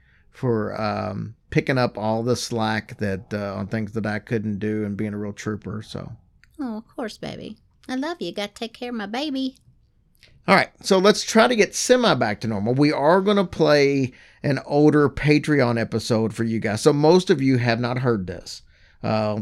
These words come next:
Speaker 1: probably only a couple of hundred of you have heard it, but this goes back from last April, and it involves vampires and cannibals.
Speaker 2: Yummy.
Speaker 1: Yeah, it's
Speaker 2: Don't
Speaker 1: a couple,
Speaker 2: they go hand in hand?
Speaker 1: couple of different stories.
Speaker 2: In a
Speaker 1: Well,
Speaker 2: way?
Speaker 1: some hands, as long as you don't bite the hand that feeds you.
Speaker 2: Well, that's true,
Speaker 1: But
Speaker 2: but that, that makes the cannibal part.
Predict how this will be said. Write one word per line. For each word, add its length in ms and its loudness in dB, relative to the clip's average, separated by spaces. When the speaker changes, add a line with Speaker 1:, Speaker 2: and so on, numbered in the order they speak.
Speaker 1:
probably 320 2
only 200 0
a 60 -4
couple 340 -4
of 80 -2
hundred 280 -2
of 160 -6
you 80 -6
have 80 -8
heard 180 -4
it, 80 -6
but 100 -6
this 120 -4
goes 180 -2
back 220 -4
from 160 -2
last 260 -6
April, 460 0
and 80 -6
it 40 -2
involves 600 -2
vampires 720 0
and 220 -8
cannibals. 880 -10
Speaker 2:
Yummy. 1200 -4
Speaker 1:
Yeah, 200 -4
it's 60 -6
Speaker 2:
Don't 80 -2
Speaker 1:
a 40 -6
couple, 300 2
Speaker 2:
they 60 0
go 60 2
hand 140 0
in 80 -4
hand? 400 -4
Speaker 1:
couple 240 2
of 60 -2
different 240 -2
stories. 340 -2
Speaker 2:
In 80 0
a 60 -2
Speaker 1:
Well, 100 0
Speaker 2:
way? 260 -2
Speaker 1:
some 240 -4
hands, 480 -6
as 320 -8
long 140 0
as 60 0
you 60 -2
don't 180 -2
bite 180 -4
the 80 -6
hand 140 -4
that 80 -12
feeds 180 -4
you. 100 -14
Speaker 2:
Well, 160 -4
that's 240 -6
true, 140 -6
Speaker 1:
But 140 4
Speaker 2:
but 80 -4
that, 180 -4
that 180 -4
makes 280 -8
the 120 -10
cannibal 400 -6
part. 360 -16